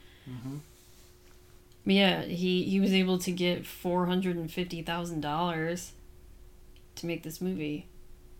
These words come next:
Speaker 1: Yeah, all
Speaker 2: And then
Speaker 1: told across the spectrum,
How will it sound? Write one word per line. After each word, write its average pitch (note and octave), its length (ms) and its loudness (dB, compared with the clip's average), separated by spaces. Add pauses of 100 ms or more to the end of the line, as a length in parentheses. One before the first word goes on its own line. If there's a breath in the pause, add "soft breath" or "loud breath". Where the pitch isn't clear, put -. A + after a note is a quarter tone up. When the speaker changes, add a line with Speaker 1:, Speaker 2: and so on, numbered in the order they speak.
(360)
Speaker 1:
Yeah, A2 180 -6
all A2 140 -4
Speaker 2:
And F3 80 -6
then E3 80 -4
Speaker 1:
told G#2 300 -4
across G2+ 360 -10
the G2+ 220 -12 (240)
spectrum, G2 600 -8